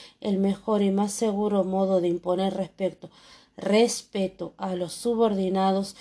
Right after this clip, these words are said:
no es con altanería y amenaza, sino con santidad y amor. Así, con un interés constante por el bienestar espiritual y material de ellos y por honor y obediencia a la voluntad de Dios.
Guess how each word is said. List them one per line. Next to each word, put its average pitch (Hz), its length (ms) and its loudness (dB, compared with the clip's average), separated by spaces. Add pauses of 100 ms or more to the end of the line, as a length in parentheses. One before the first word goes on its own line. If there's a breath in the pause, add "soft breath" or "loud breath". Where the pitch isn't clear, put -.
(260 loud breath)
no 226 140 0
es 247 140 0
con 240 200 0
altanería 196 880 2
y 190 80 2
amenaza, 185 640 0
sino 185 400 -4
con 180 160 -4
santidad 185 760 0
y 185 180 -2
amor. 170 380 -2 (540 loud breath)
Así, 226 560 -2 (400 soft breath)
con 208 220 2
un 233 160 4
interés 208 440 0
constante 208 720 -4
por 190 220 2
el 185 120 2
bienestar 185 560 0
espiritual 185 680 -2
y 175 80 0
material 185 600 0
de 180 240 2
ellos 196 260 -6 (340 loud breath)
y 202 140 -8
por 190 260 2
honor 208 400 4
y 202 160 -6
obediencia 190 680 -2
a 196 40 0
la 185 100 2
voluntad 175 560 -2
de 165 200 2
Dios. - 400 -12